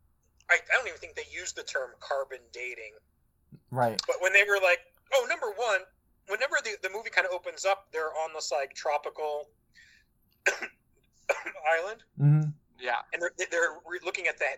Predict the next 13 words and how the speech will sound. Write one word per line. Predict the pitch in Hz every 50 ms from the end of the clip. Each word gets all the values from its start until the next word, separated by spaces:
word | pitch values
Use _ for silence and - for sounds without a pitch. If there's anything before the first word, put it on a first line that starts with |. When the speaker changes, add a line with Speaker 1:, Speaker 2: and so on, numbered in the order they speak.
| - -
Speaker 1:
the | 143 -
big | - 165 151 - - - - - - _ _ _ _ _ _ _ -
monster | 151 165 180 180 - - 151 127
hand | - 131 120 117 110
that's | 117 - -
in | 139
the | 120 110 113
rock. | 131 120 107 98 - - - _ _ _ _ _ _ _ _ _ -
Speaker 3:
Yes. | 131 127 127 - - - -
Speaker 1:
And | - 202 202
they | 190 190
want | 196 202 202 - -
to | - 190 170